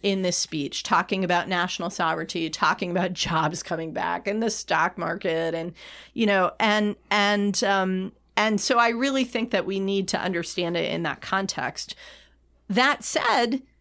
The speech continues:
he was at UNGA, and the rest of the world is listening. They're used to coming there and, and hearing signals from the American president.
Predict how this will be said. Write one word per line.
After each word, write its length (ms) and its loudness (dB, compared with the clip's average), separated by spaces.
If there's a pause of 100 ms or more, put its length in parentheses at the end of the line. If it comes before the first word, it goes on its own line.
(380)
he 220 -2
was 300 2
at 80 2
UNGA, 440 -2
and 140 2
the 80 0
rest 320 0
of 40 -4
the 80 0
world 460 0
is 200 0
listening. 560 -2
They're 180 2
used 440 0
to 60 -4
coming 320 -4
there 160 -2
and, 300 -4
and 180 0
hearing 380 -2
signals 380 -4
from 160 -6
the 100 -4
American 340 -4
president. 520 -4